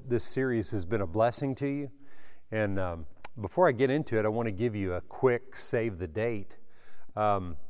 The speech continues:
on January the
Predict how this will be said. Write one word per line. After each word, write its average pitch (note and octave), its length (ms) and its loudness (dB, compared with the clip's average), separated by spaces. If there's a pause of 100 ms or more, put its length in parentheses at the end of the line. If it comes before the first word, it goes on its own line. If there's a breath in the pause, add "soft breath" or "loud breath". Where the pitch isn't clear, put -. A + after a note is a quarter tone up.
(640 loud breath)
on G2 680 2 (200)
January C3+ 1040 4
the F2+ 720 -2